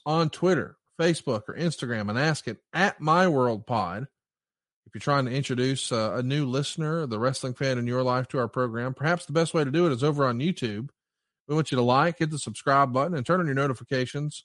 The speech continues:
for my world on youtube dot com. That's my world on youtube dot com.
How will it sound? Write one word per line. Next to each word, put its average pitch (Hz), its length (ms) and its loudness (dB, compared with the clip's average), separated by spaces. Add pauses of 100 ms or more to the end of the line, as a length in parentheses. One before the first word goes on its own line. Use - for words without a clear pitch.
for 127 560 0 (340)
my 151 280 4
world 185 420 4
on 147 320 2
youtube 135 560 0
dot 117 260 -2
com. 120 340 -2
That's 113 220 -4
my 135 300 2
world 147 420 2
on 113 200 -6
youtube 135 420 -2
dot 104 240 -6
com. 143 380 -2